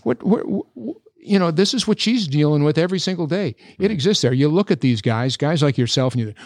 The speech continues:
Speaker 1: "Oh my gosh, he plays for America's team. Oh, that's Dallas Cowboys. Oh, he's, he's got everything going. Look at,"
Speaker 2: Sure.
Speaker 1: but it's not always that way, is it?
Speaker 2: No, it's not. I, I think for me and the time I came out,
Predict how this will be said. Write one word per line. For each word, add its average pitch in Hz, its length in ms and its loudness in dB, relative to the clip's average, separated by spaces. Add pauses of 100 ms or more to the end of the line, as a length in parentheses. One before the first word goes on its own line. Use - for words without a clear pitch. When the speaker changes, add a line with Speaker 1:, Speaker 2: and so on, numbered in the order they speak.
(160)
Speaker 1:
"Oh 131 180 0
my 92 180 -6
gosh, 110 320 -2
he 117 80 -6
plays 120 260 -2
for 110 140 -4
America's 113 440 0
team. 127 280 2
Oh, 123 180 2
that's 110 240 -2
Dallas 110 320 -2
Cowboys. 117 400 -2
Oh, 120 160 0
he's, 123 220 0
he's 127 200 0
got 120 180 0
everything 131 320 2
going. 123 360 0
Look 135 100 -2
at," 113 100 -2
Speaker 2:
Sure. 101 220 4 (600)
Speaker 1:
but 196 220 0
it's - 260 -2
not 208 220 0
always 190 300 2
that 147 180 -2
way, 131 200 0
is 110 160 -6
it? - 140 -12 (580)
Speaker 2:
No, 143 280 2
it's - 260 0
not. 110 500 2
I, 104 180 0
I 135 120 2
think 135 320 0
for 95 720 -4 (320)
me 95 640 2
and 87 180 -8
the 80 60 -16
time 95 340 0
I 85 140 2
came 85 380 -8
out, 78 360 -6